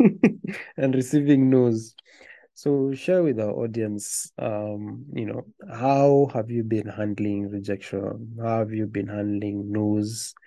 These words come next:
Um, has it been a way in which it has redirected your life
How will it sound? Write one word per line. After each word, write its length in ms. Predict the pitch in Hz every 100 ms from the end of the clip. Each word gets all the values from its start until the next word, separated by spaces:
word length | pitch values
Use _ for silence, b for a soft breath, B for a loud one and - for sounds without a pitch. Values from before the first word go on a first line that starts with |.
| B B B B
Um, 640 | 107 104 104 104 104 - - -
has 260 | 117 110
it 280 | 117 113 -
been 260 | 110 101 101
a 120 | 107
way 540 | 104 107 107 110 113 - -
in 260 | 120 107
which 180 | 104 -
it 100 | -
has 340 | 107 104 107 107
redirected 800 | 104 101 95 101 - 104 104 - _ _ b b b _
your 160 | 113 104
life 580 | 104 104 107 - -